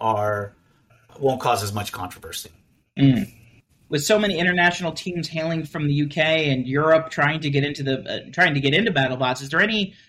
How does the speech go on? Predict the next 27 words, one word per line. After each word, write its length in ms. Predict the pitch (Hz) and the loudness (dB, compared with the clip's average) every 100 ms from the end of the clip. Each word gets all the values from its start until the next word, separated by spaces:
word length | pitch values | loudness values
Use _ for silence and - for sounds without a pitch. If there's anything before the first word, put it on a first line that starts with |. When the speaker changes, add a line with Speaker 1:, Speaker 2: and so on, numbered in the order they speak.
| _ | _
Speaker 2:
chance 380 | - 196 202 - | -2 0 0 0
for 120 | 160 | 0
a 60 | |
BattleBots 580 | 143 143 151 143 143 - | 2 2 2 0 0 0
international 800 | 156 151 135 135 147 156 143 120 | -2 2 2 4 2 0 -4 -6
series? 540 | - 123 101 82 - - _ _ _ _ _ - _ _ - | -8 -8 -8 -10 -12 -14 _ _ _ _ _ -20 _ _ -2
Speaker 1:
Well, 140 | 196 | 0
that's 240 | 254 359 | 2 2
a 80 | 285 | 0
very 380 | 214 180 190 190 | 2 4 6 4
good 220 | 165 151 | 2 0
question. 420 | - 120 - - - - | 2 0 0 -14 -20 -6
Um, 600 | 143 139 139 139 139 - _ _ _ _ - _ - | 0 2 0 -2 -10 -16 _ _ _ _ -20 _ -6
and, 300 | 147 151 165 | -2 -2 0
you 60 | |
know, 160 | 165 156 | -2 -2
so 260 | - - | -4 -2
since 460 | 170 - 240 254 - | 0 0 0 -2 -2
we, 340 | 220 202 196 - | -2 -2 -4 -8
we 360 | 165 175 190 - | -8 -8 -10 -8
have 200 | - 165 | -6 -4
this 140 | 165 | -4
building 460 | - 160 170 175 165 | 2 4 4 2 0
now 260 | 147 139 | 2 2
in 100 | 139 | 2
Las 260 | 135 127 - | 2 0 0
Vegas, 640 | 135 135 120 87 - - | -2 -2 -2 -10 -12 -12